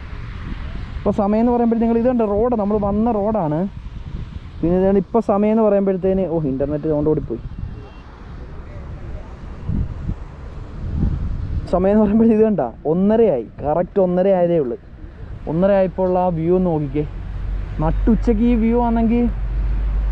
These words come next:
വൈകുന്നേരങ്ങളിൽ നൈറ്റൊക്കെ എന്തുമായിരിക്കും. ചേട്ടാ കാറ്റടിച്ചിട്ട് പോ ഇങ്ങനെ വന്നുകൊണ്ടിരിക്കുക. ഞാൻ ഇവിടുന്ന് ഒരു പിക്ക് എടുക്കട്ടെ. നമ്മളിത് എടുക്കുന്ന ഇമേജസ് ഒക്കെ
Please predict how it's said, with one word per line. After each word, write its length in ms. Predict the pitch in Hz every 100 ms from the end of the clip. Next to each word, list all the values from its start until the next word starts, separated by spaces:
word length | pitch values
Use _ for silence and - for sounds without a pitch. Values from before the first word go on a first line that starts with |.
| - 165
വൈകുന്നേരങ്ങളിൽ 840 | 175 185 214 220 226 226 233 247 226
നൈറ്റൊക്കെ 440 | 208 196 226 190
എന്തുമായിരിക്കും. 600 | 202 196 208 196 190 190 180 - - - - - - - - - - - -
ചേട്ടാ 160 | - 233 -
കാറ്റടിച്ചിട്ട് 500 | 208 208 208 220 240
പോ 100 | 214 214 262
ഇങ്ങനെ 280 | 262 262 277 254
വന്നുകൊണ്ടിരിക്കുക. 520 | 247 254 240 190 175 - - - - - - - - - - - - - - - - - - - - - - - - - - -
ഞാൻ 100 | 196 202
ഇവിടുന്ന് 200 | 185 185
ഒരു 60 | 180
പിക്ക് 220 | 156 - 226
എടുക്കട്ടെ. 340 | 156 139 143 185 - - - - - - - - - - - - - - - 202
നമ്മളിത് 200 | 247 285
എടുക്കുന്ന 320 | 262 214 247 247 208 160 170
ഇമേജസ് 420 | 190 202 202 214
ഒക്കെ 140 | 185